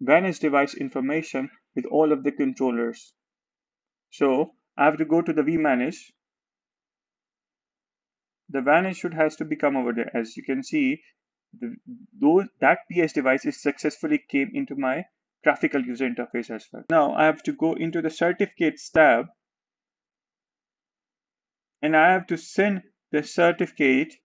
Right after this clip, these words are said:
of these wan edge devices to all of the controller as well. So s-, what it will do, it will sel-, send this information to the vBond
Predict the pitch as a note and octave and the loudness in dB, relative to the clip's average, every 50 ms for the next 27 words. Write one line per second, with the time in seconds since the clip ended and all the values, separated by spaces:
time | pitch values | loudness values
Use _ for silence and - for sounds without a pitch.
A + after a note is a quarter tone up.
0 | _ _ _ _ _ _ _ _ _ C3+ B2+ B2 C3 D#3 F3 F#3+ F3+ E3 E3+ E3 | _ _ _ _ _ _ _ _ _ -8 -8 -4 -2 -2 -2 -2 -2 0 0 0
1 | E3 E3 E3 D3+ - _ _ _ - D#3 D#3 C#3+ - - E3 D3+ D#3+ D#3 D3 D3 | 2 0 -4 -6 -10 _ _ _ -2 0 0 0 0 0 2 4 4 2 2 0
2 | - C3+ C3 C3 C3+ - - _ _ _ _ _ _ _ _ _ _ _ _ _ | -2 -2 -2 -2 -4 -8 -16 _ _ _ _ _ _ _ _ _ _ _ _ _
3 | _ _ _ _ _ _ _ _ _ _ _ _ _ _ _ - D#3 - - E3+ | _ _ _ _ _ _ _ _ _ _ _ _ _ _ _ -12 -8 -2 2 4
4 | F3 F#3 F3 E3+ D3 D3+ D#3 D#3 - D3+ C#3+ C3 C#3 C#3 C3 C3 B2+ B2+ A#2+ A2 | 6 6 6 4 4 0 -2 0 0 -2 -2 0 -2 -2 0 0 0 0 0 -2
5 | A2+ A#2 A#2 A2+ G#2+ - _ _ _ _ _ _ _ _ _ - D3+ C#3 - - | -4 -4 -4 -6 -6 -10 _ _ _ _ _ _ _ _ _ -6 -6 -6 -6 -4
6 | - C#3 E3+ E3+ - G3 F3 - E3+ D#3 C#3 B2+ C#3 C3 C#3 F3+ - _ _ _ | 0 0 0 0 0 -4 -2 0 2 2 2 4 2 2 2 0 -4 _ _ _
7 | _ _ _ _ _ _ _ _ _ _ _ _ _ _ _ _ _ _ _ _ | _ _ _ _ _ _ _ _ _ _ _ _ _ _ _ _ _ _ _ _
8 | _ _ _ _ _ _ _ _ _ - C3 D3+ D#3 D#3 - F#3 G#3 A3+ A3 - | _ _ _ _ _ _ _ _ _ -8 -2 -2 -2 2 4 4 4 4 2 -2
9 | - - - - F3+ G#3+ A3+ G#3 G3+ - - - D#3+ D#3 D#3+ D#3 D3 D3+ E3+ F3+ | -6 -12 -2 0 2 2 4 2 0 0 -2 -4 -4 0 0 0 0 0 -2 -4
10 | - - C3+ B2+ C3+ - _ _ _ _ _ _ C3+ B2 C3 A#2+ A#2+ D3+ F#3+ F3+ | -4 -4 -4 -6 -6 -8 _ _ _ _ _ _ -6 -6 -6 -2 -2 -2 -2 2
11 | D#3+ F3 D#3 C#3 C3 C3+ C3+ | 2 2 2 2 0 -4 -6